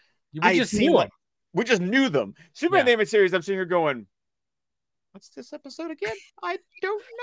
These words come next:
Speaker 2: know."
Speaker 1: See, and that's what makes it fun. So tune in next weekend when, or next
Speaker 2: To
Speaker 1: Sunday.
Speaker 2: find out what the episode is, 'cause
Speaker 1: Yes,
Speaker 2: we don't.
Speaker 1: exactly, because we're both,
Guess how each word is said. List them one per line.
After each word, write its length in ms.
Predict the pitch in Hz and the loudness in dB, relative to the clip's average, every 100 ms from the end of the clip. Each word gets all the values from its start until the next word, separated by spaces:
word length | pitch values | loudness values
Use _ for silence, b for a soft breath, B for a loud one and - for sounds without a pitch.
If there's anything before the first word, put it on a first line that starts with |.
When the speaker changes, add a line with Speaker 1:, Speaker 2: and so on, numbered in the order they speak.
| 494 | -8
Speaker 2:
know." 200 | - - - _ _ | -8 -8 -12 _ _
Speaker 1:
See, 140 | 127 147 | -2 -2
and 100 | 143 | -2
that's 200 | 160 175 | -4 -4
what 100 | 170 | -4
makes 300 | 139 135 139 | -4 -6 -10
it 100 | - | -14
fun. 380 | - 107 95 92 | -14 -12 -12 -12
So 500 | 107 98 101 98 95 _ | -10 -10 -10 -12 -16 _
tune 240 | - 247 285 | -4 2 6
in 300 | 247 226 190 - _ | 6 4 -2 -8 _
next 400 | 135 156 147 - | -6 -6 -6 -10
weekend 560 | 120 113 110 107 104 101 | -10 -8 -8 -10 -10 -12
when, 160 | 95 - | -12 -10
or 120 | 107 | -8
next 220 | 110 120 | -8 -6
Speaker 2:
To 60 | 185 | -4
Speaker 1:
Sunday. 200 | 123 156 | 0 4
Speaker 2:
find 140 | 240 | 6
out 80 | 285 | 6
what 140 | 269 269 | 6 8
the 80 | |
episode 420 | 277 262 - 233 196 | 8 8 8 8 10
is, 180 | 170 | 6
'cause 140 | - 196 | 4 8
Speaker 1:
Yes, 200 | 254 247 | 8 8
Speaker 2:
we 40 | 240 | 6
don't. 100 | 180 | 4
Speaker 1:
exactly, 460 | 220 233 - 170 | 8 8 8 2
because 280 | 156 180 190 | 0 0 2
we're 240 | 170 226 156 | 4 4 6
both, 320 | 196 214 - | 6 6 2